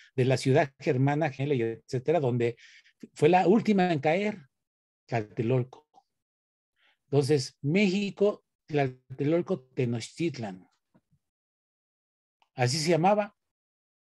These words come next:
Que le regresen el nombre. Eh, eh, lo presenté y los, eh, principales, este, por ejemplo,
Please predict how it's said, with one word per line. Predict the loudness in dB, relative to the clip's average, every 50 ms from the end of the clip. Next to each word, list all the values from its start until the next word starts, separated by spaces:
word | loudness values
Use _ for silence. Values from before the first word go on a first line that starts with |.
| _ _ _ _ _ _ _ -2
Que | 0 2
le | 4 4 4
regresen | 6 4 4 4 2 2 0 0 0 0
el | 0 0
nombre. | 0 0 -2 -2 -2 -4 -6 -8 -10 _ _ _ _ _ _ _ _ _ _ _ _ _ _ _ _ _ -6
Eh, | -2 0 0 0 0 0 0 0 0 0
eh, |
lo | 0 0 0 2
presenté | 2 2 2 2 2 0 2 2 2 2 2 0 -4 -10 _
y | -6 -4 0
los, | 2 2 2 2 0 -2 -6 -14 _ _ _ _ -8
eh, | -4 -2 0 0 0 0 -2 -4 -4 -6 -6 -8 -8
principales, | _ -4 -4 -2 -4 -6 -4 0 0 2 4 4 2 2 0 -4
este, | -8 -10 -10 -10 -10 -10 -10 -10
por | _ -10 -10 -8
ejemplo, | -4 -4 -4 -2 0 2 2 2 2 2 -2 -6